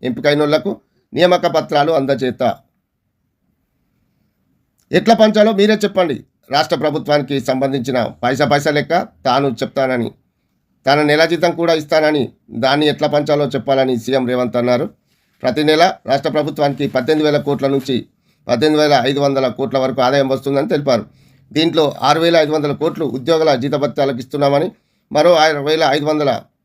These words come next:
కోట్లు కేసీఆర్ చేసిన అప్పులు, తప్పులకు ప్రతి నెల పదో తారీఖు వరకు కట్టాల్సి వస్తుందని వివరించారు.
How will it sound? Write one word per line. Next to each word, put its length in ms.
కోట్లు 220
కేసీఆర్ 460
చేసిన 200
అప్పులు, 500
తప్పులకు 400
ప్రతి 360
నెల 400
పదో 180
తారీఖు 340
వరకు 260
కట్టాల్సి 420
వస్తుందని 380
వివరించారు. 520